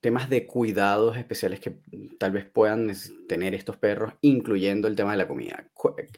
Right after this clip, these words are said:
que a mí me parece, me parece un, como una, un punto interesante. ¿Cómo se entrelazan ambas cosas, no? Es decir, ¿cuáles son esos cuidados? Y dentro de esos cuidados que estás mencionando, la nutrición, co-, ¿hay una nutrición especial que debería tener un perro de asistencia o de intervención?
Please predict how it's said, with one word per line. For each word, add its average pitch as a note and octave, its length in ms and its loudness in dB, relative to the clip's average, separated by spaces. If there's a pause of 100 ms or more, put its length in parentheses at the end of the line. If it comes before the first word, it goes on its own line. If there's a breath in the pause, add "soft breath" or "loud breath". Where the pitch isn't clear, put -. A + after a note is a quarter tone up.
(200)
que G2+ 100 2
a F2+ 60 4
mí F#2 100 0
me G2 60 0
parece, F#2+ 200 0
me A#2+ 60 2
parece A2 220 -2 (160)
un, A#2 400 -2
como G2 240 -2
una, A2 300 2
un G#2 140 -4
punto A#2+ 220 0
interesante. E2+ 600 0 (520 soft breath)
¿Cómo D#3+ 240 10
se D#3+ 100 4
entrelazan C3+ 440 6
ambas B2+ 200 2
cosas, F2+ 300 2
no? A#2 140 0
Es - 60 -4 (180)
decir, - 240 -6
¿cuáles C3+ 340 6
son D#3 120 4
esos D3+ 180 -2
cuidados? B2 460 4
Y C3 60 0
dentro F#2+ 220 -2
de F#2+ 60 2
esos G#2+ 160 -8
cuidados G#2 260 2
que - 80 -20
estás F2 200 -14
mencionando, G2+ 440 -2
la A#2+ 100 0
nutrición, A#2 760 -4 (460)
co-, - 320 2 (180)
¿hay G2+ 180 -2
una B2+ 120 2
nutrición G#2+ 360 -4
especial G#2+ 720 -4
que B2+ 80 0
debería G2 220 2
tener F#2 200 -4
un G#2 120 -8
perro A2 300 -2
de A2 80 -2
asistencia A#2 500 -8
o - 40 -6
de G2+ 40 -6
intervención? F#2 520 -12